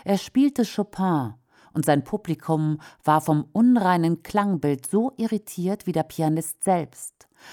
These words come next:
Porzellanzartes vermischte sich mit harten Pogo-Klängen.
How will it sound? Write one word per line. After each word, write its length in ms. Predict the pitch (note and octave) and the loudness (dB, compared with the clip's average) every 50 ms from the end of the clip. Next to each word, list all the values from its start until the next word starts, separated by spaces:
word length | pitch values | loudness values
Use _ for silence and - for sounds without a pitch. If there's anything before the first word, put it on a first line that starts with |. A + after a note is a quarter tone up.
| - - - _ | -20 -20 -20 _
Porzellanzartes 1400 | - G#3+ G#3+ - - - A3 A3+ B3 C4 C#4+ D4+ C#4+ C4+ - - A3+ A3 A3 G#3 - _ - C#3+ C3 B2 - - - _ | -4 -4 -4 -2 -2 0 2 4 4 4 4 4 2 0 -2 -4 -2 -2 -2 -4 -6 _ -6 -4 -4 -4 -6 -10 -14 _
vermischte 460 | - D#3+ D#3+ E3 D3+ - - E3 D3+ | -4 -2 -2 0 -2 -2 -2 -4 -2
sich 200 | D3+ D3+ - - | -2 -4 -4 -4
mit 160 | D#3+ D3+ D#3+ | -4 -4 -2
harten 380 | F3+ F#3+ F#3 - - F3+ - - | -4 -6 -6 -4 -4 -4 -4 -2
Pogo-Klängen. 960 | - G3+ F3+ D#3 C#3 C3+ B2 B2+ - C3 B2 A#2+ A#2 A2+ A2 A2+ - D#3 | -2 -2 -2 0 -2 -4 -6 -4 -4 -2 -2 -2 -2 -4 -6 -10 -14 -16